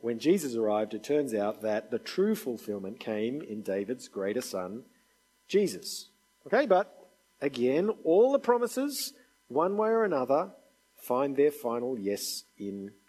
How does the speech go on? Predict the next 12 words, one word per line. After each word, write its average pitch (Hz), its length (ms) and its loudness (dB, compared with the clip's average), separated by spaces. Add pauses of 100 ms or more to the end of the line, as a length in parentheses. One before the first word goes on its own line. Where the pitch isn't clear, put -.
Christ. - 540 -4 (960)
Uh, 92 220 -6
we're 113 100 -4
gonna 107 140 -4
see 107 300 -4
an 98 100 -4
example 107 420 -6
in 87 140 -8
the 87 120 -8 (220)
final 87 320 -10 (160)
point. - 200 -8 (1900)
But 208 280 4